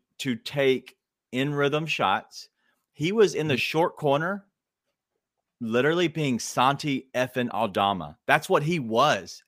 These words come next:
Speaker 1: on
Speaker 2: Yeah.
Speaker 1: the offensive end.
Speaker 2: Yeah.
Speaker 1: He was, he was a stretch big who was shallowing out and being in the short corner. That is not his game. His game is actually at the perimeter where he steps into it.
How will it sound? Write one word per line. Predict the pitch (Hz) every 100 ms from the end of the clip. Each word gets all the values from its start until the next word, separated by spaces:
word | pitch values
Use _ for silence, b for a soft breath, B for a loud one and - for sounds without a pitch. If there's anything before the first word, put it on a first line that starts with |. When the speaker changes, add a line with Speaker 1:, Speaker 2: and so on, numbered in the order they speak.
| -
Speaker 1:
on | -
Speaker 2:
Yeah. | -
Speaker 1:
the | -
offensive | 139 156 139 160
end. | 254 120 73 _ _ _ _
Speaker 2:
Yeah. | 156 214
Speaker 1:
He |
was, | 262 240 147 - -
he | 170
was | 208 214
a | 151
stretch | 147 - 117 139 - -
big | 104 92 95 _ b b b
who | 143
was | 127 117
shallowing | - 156 127 170 180 135
out | 110 107 - b b
and | 113 113
being | 120 131
in | 117
the | 117
short | - 120 -
corner. | 131 117 90 - _ _ _ -
That | 175
is | 180 151
not | 156 156
his | 156 -
game. | 165 127
His | 175 185
game | 175 208 202
is | 151
actually | - 160 - 175 143
at | 156
the | 147
perimeter | - 156 175 135 123
where | 127
he | 135 151
steps | - 151 143 -
into | 151 151 101
it. | 76